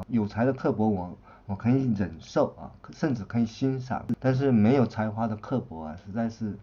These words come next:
呃，食之无味啊。给大家讲个就是历史上自大而才疏的人物吧。明朝末年嘛，有一个秀才，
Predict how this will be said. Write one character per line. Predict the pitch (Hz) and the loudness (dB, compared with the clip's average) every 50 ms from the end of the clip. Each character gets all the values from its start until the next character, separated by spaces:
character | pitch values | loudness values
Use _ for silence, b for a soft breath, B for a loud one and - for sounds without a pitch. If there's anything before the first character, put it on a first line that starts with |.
| - _ - | -16 _ -14
呃， | 90 90 92 - | -14 -12 -12 -4
食 | - 110 110 120 | 0 2 2 4
之 | 117 - 127 131 127 | 2 2 2 4 4
无 | 110 107 110 123 131 | 4 4 4 4 4
味 | 135 127 104 | 4 4 4
啊。 | 90 78 57 55 - - | 2 -2 -6 -10 -14 -16
给 | 156 127 | -16 -16
大 | - 151 | -14 -14
家 | 143 156 147 | -14 -14 -16
讲 | - 123 104 95 98 | -16 -16 -16 -16 -16
个 | 135 135 135 131 123 | -14 -12 -10 -10 -12
就 | 113 135 139 131 | -12 -16 -18 -18
是 | 123 135 | -18 -16
历 | 139 151 165 160 | -16 -16 -16 -18
史 | - - 113 101 | -20 -20 -20 -18
上 | 104 143 139 135 131 | -14 -14 -14 -14 -16
自 | 127 - 165 147 | -18 -18 -18 -14
大 | 131 160 147 135 113 | -10 -8 -8 -8 -8
而 | 110 120 | -10 -10
才 | 123 - - 107 98 104 117 123 | -12 -16 -16 -16 -14 -14 -14 -16
疏 | 123 - 151 160 | -18 -18 -20 -16
的 | 147 131 110 | -12 -12 -12
人 | 90 82 82 | -12 -14 -18
物 | 95 107 117 117 101 | -18 -18 -16 -18 -18
吧。 | 90 - - 69 69 - | -18 -18 -20 -18 -16 -12
明 | 110 113 123 139 143 | -10 -8 -8 -8 -8
朝 | 135 131 131 | -8 -8 -8
末 | 156 175 185 175 139 | -4 -4 -4 -4 -4
年 | 95 78 73 76 | -6 -10 -14 -18
嘛， | - - 53 53 57 67 82 | -20 -20 -20 -20 -20 -16 -14
有 | 104 101 92 | -12 -12 -12
一 | 98 104 | -10 -8
个 | 135 139 | -8 -8
秀 | 131 - - 214 202 - | -8 -6 -4 -4 -4 -4
才， | - - 92 - | -6 -12 -20 -20